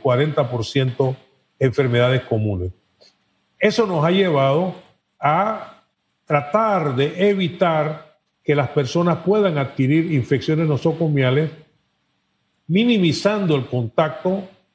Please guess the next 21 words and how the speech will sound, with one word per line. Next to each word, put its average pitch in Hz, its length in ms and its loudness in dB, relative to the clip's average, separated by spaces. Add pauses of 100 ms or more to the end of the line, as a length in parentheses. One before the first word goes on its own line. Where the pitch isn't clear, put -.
(100)
manteniendo 170 720 2
una 190 380 0
estricta 180 480 0
limpieza, 156 560 0
pero 143 140 0
sobre 202 320 0
todo, 160 400 0 (800)
eh, 156 280 0
utilizando 190 760 0
estrategias 175 840 0
como 156 400 0 (480)
convertir 160 600 2
al 175 100 0
Hospital 165 760 -2
General 156 640 0
del 131 200 -2
Complejo 147 400 0
Hospitalario 170 760 0
en 139 140 0
Hospital 131 420 0
covid. 107 300 0